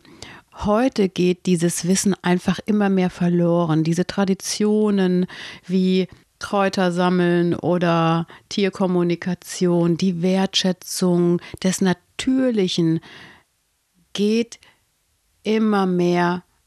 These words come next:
verloren und wir sehnen uns aber nach dieser Natürlichkeit. Wir sehnen uns nach dieser Natürlichkeit. Wir sehnen uns nach Natur. Wir fühlen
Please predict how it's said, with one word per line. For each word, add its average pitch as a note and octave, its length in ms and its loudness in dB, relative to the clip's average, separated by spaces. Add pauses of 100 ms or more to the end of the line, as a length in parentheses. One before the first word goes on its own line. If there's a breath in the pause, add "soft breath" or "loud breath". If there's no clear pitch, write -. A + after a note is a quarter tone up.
verloren F3+ 800 0
und E3 200 -2
wir E3 300 0 (540 soft breath)
sehnen G3+ 580 0
uns E3 220 0
aber D#3+ 280 2
nach D#3+ 180 0
dieser D#3+ 280 0
Natürlichkeit. D#3 680 0
Wir D#3+ 120 2
sehnen G3+ 580 2
uns F#3+ 220 0
nach F3+ 160 2
dieser E3+ 560 2 (380 loud breath)
Natürlichkeit. F3+ 1300 0
Wir E3+ 100 2
sehnen F#3 280 2
uns F3 320 -2
nach F3 220 0
Natur. G3+ 800 0 (340 loud breath)
Wir G3 180 0
fühlen A#3+ 800 -2